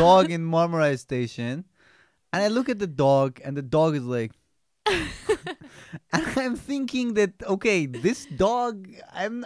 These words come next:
Speaker 1: I'm sure s-, this dog is not happy.
Speaker 2: Yeah, yeah.
Speaker 1: So he's having a hard
Speaker 2: Oh, there
Speaker 1: time.
Speaker 2: are so many miserable
Speaker 1: Yeah,
Speaker 2: animals.
Speaker 1: hard
Speaker 2: But they're
Speaker 1: time.
Speaker 2: not miserable because they don't have something.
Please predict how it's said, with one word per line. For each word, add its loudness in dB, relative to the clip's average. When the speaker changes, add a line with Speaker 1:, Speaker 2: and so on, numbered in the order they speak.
Speaker 1:
I'm -4
sure -4
s-, -8
this -12
dog -6
is -8
not -8
happy. -8
Speaker 2:
Yeah, -4
yeah. -4
Speaker 1:
So -2
he's -2
having 2
a 2
hard 8
Speaker 2:
Oh, -6
there 6
Speaker 1:
time. 2
Speaker 2:
are -4
so -10
many -8
miserable -10
Speaker 1:
Yeah, -8
Speaker 2:
animals. -10
Speaker 1:
hard -2
Speaker 2:
But -4
they're 0
Speaker 1:
time. -8
Speaker 2:
not -4
miserable -6
because -12
they -8
don't -10
have -8
something. -20